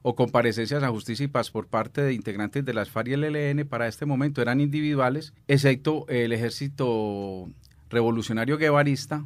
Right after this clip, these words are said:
que fue una pequeña facción guerrillera que tuvo presencia en los límites de los departamentos de Antioquia y Chocó, mientras que seiscientos treinta son individuales.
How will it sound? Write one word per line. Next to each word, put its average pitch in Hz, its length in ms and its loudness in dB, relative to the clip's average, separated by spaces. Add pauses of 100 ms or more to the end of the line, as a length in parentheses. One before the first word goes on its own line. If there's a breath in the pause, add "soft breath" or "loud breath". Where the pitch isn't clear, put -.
(120)
que 104 120 -6
fue 110 100 -6
una 131 320 -2 (240)
pequeña 120 400 -2
facción 117 320 -4
guerrillera 117 420 -4
que 110 140 -6
tuvo 110 300 -8
presencia 120 640 -4 (320 soft breath)
en 110 100 -4
los 110 100 0
límites 113 380 -2
de 110 100 -4
los 104 140 -2
departamentos 101 640 -6
de 117 80 -6
Antioquia 104 560 -4
y 135 80 0
Chocó, 147 420 -4 (140)
mientras 214 500 2
que 208 280 2
seiscientos 139 500 0
treinta 147 320 0
son 143 160 4
individuales. 107 760 0